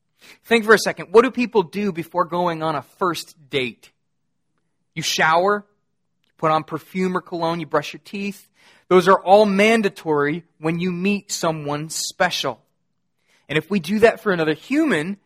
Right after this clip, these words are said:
it makes sense that as the people prepare to meet God, that they would clean themselves physically. This is a recognition that through no effort of our own, in a regular course of living in a fallen world,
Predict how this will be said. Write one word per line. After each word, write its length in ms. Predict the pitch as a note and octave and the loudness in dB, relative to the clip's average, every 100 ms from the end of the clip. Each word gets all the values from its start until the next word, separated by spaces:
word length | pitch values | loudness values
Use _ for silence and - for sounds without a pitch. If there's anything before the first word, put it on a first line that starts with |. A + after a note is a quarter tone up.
| _ | _
it 160 | - F#3+ | -6 -2
makes 400 | F#3 F#3 - - | 0 -2 -6 -2
sense 460 | C#4+ A#3+ F#3+ - - _ - | 2 2 0 -8 -14 _ 0
that 120 | F#3 | 4
as 120 | G3 | 4
the 120 | D3 E3+ | 2 -8
people 400 | - C#4+ C4+ A3+ | -4 -2 2 0
prepare 460 | - - A3+ A3 | 0 -6 0 0
to 140 | G#3+ F#3+ | 0 -2
meet 320 | F#3 G3+ D#3 | -2 -4 0
God, 520 | G3 A3 F3 C#3+ D#3 _ _ | 4 6 4 2 -2 _ _
that 160 | D#3 D#3+ | -6 0
they 140 | F#3 | 2
would 200 | F3+ E3 | 2 -4
clean 400 | - - A#3 A3+ | -8 -8 -4 -2
themselves 680 | G3 D#3+ - G3 D#3 D#3 - - _ _ | -2 -4 -4 0 2 2 0 -18 _ _
physically. 640 | A3 G3+ F3+ - C3+ G#2+ _ _ _ _ | 2 2 0 -8 -8 -8 _ _ _ _
This 140 | - F3+ | -2 0
is 120 | F#3+ | 2
a 80 | F#3+ | 4
recognition 720 | G#3 G#3+ A#3 A3 A3 A3+ E3 | 6 4 2 0 0 0 0
that 160 | F3+ - | 0 -2
through 280 | - G3 F3+ | -6 -2 -2
no 360 | F3 G#3 C4 | 4 6 8
effort 440 | B3+ A#3 - A#3 G3+ | 6 0 2 4 6
of 160 | G3 | 6
our 200 | E3+ E3+ | 6 4
own, 520 | G#3 B3 G3 D3 F3+ F#3 _ _ _ _ _ _ _ _ _ - | 4 4 2 -2 -6 -10 _ _ _ _ _ _ _ _ _ -2
in 140 | F#3+ F3+ | 2 4
a 40 | |
regular 560 | D#3 E3 G#3+ G#3+ A#3+ A#3+ | 2 2 2 6 6 8
course 360 | - A3 - | 4 2 2
of 100 | G#3 | -2
living 300 | E3+ F#3 F#3+ | 0 0 0
in 80 | F3+ | -4
a 40 | |
fallen 480 | E3+ - F3 G3+ F#3 | -6 0 2 2 -2
world, 320 | C3 B2+ C3 | -4 -4 -4